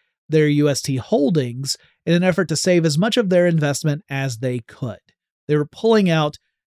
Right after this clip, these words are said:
you know, maybe they had made some money in the past and they're hoping, like, "All right, let's cut and run. The, the, this is about to go south. I wanna get my money out before I, I take a bath on this." And some people got out with a considerable amount of money, but they were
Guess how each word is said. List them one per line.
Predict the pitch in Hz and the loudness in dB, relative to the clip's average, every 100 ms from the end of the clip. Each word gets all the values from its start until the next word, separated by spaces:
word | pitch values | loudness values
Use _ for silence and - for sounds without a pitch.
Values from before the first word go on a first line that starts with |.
| _ | _
you | 151 | -2
know, | |
maybe | 151 175 208 | 2 2 2
they | 208 | 4
had | 190 | 4
made | 170 175 | 4 2
some | 180 165 | 2 2
money | 170 175 | 2 2
in | |
the | 170 | 0
past | 160 160 170 - | 0 2 0 -2
and | 143 | -4
they're | 131 | 2
hoping, | 160 160 147 | 2 2 0
like, | 143 - 190 | -2 -4 2
"All | 190 | 4
right, | 147 | 4
let's | 156 - | -2 0
cut | 202 190 | 0 0
and | 156 | 0
run. | 160 117 98 _ _ 151 | 0 -2 -10 _ _ -6
The, | 151 160 | -6 -2
the, | 160 160 _ _ | -4 -4 _ _
this | 147 175 185 | -2 0 0
is | 175 | 0
about | 165 156 | 2 0
to | 147 | 0
go | 147 | -2
south. | - 170 160 - _ _ _ | 0 2 0 -2 _ _ _
I | 151 | 2
wanna | 170 | 2
get | 160 | 2
my | 151 | 0
money | 147 151 151 | 0 0 0
out | 147 135 | 0 -4
before | 127 151 135 | -4 -2 0
I, | 127 123 - | -2 -6 -10
I | 123 | -10
take | - 127 | -8 -8
a | |
bath | 123 131 127 120 | -6 -6 -6 -8
on | 113 98 | -12 -12
this." | 98 - - - _ _ _ _ 160 | -16 -12 -12 -12 _ _ _ _ -2
And | 170 | 0
some | - 311 | 2 4
people | 320 165 165 156 - _ _ - | 4 4 4 4 0 _ _ -2
got | 165 180 | 2 4
out | 175 180 - | 4 2 -4
with | 175 156 170 160 139 _ - | 0 4 6 6 2 _ -4
a | 160 | -2
considerable | - 160 - 214 165 151 | 2 0 2 2 4 4
amount | 151 156 139 | 2 0 0
of | |
money, | 165 208 143 127 | 0 0 0 -4
but | - 135 | -8 0
they | 175 | 2
were | 165 151 147 | 4 2 0